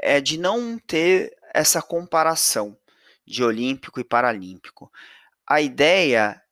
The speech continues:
é, é de valorizar o movimento paralímpico como um fenômeno importante por si só, independente da comparação com o olímpico,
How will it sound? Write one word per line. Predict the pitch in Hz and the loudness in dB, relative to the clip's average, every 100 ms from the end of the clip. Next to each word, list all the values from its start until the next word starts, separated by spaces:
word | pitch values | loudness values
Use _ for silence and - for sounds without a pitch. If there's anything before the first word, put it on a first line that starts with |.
| _ _ _ _ - | _ _ _ _ -4
é, | 117 - 143 | -2 2 0
é | |
de | 139 147 | 0 0
valorizar | 165 165 170 135 131 147 160 170 - _ _ | 0 0 0 -2 0 2 0 -4 -18 _ _
o | 156 | -10
movimento | 160 170 143 143 160 196 208 - 139 | -2 -2 -2 -6 -4 -4 -6 -12 -8
paralímpico | - 139 123 127 160 185 170 _ 135 | 0 2 2 -2 -8 -10 -14 _ -20
como | - 156 196 | -4 -4 -4
um | |
fenômeno | 190 180 165 151 190 196 185 175 | -6 -4 -2 0 0 0 -4 -6
importante | 160 160 - 156 175 - | 0 -2 0 0 0 -2
por | - 143 | 0 2
si | - 208 | 2 2
só, | - - 127 107 - _ - - - _ - | 2 4 4 4 2 _ -20 -20 -20 _ -6
independente | 233 254 247 220 190 156 151 180 175 | 0 4 4 4 0 2 0 2 2
da | 175 | 0
comparação | 175 170 165 165 151 - 151 | 0 -10 0 2 4 2 0
com | 156 165 | -6 -6
o | 190 | -4
olímpico, | 147 120 113 131 - | -2 -4 -4 -16 -20